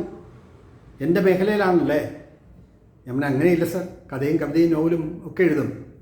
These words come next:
അപ്പോൾ പലതിലും പരതി നടക്കുന്ന ഒരാൾ എന്ന് വേണമെങ്കിൽ പറയാമല്ലേ എന്ന് പറഞ്ഞിട്ട് ചെറുതായി ഒന്ന് ചിരിച്ചു.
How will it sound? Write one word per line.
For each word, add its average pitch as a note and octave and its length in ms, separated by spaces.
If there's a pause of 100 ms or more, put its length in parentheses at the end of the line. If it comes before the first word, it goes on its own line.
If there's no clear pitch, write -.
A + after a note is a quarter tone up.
(1200)
അപ്പോൾ E3 180 (760)
പലതിലും F#3 400 (440)
പരതി F#3+ 280
നടക്കുന്ന G#3 400
ഒരാൾ E3 260 (420)
എന്ന് G#3+ 180
വേണമെങ്കിൽ F#3 460
പറയാമല്ലേ D#3+ 460 (300)
എന്ന് D3+ 200
പറഞ്ഞിട്ട് C#3 360 (1000)
ചെറുതായി D#3+ 440
ഒന്ന് C#3+ 200
ചിരിച്ചു. C#3+ 340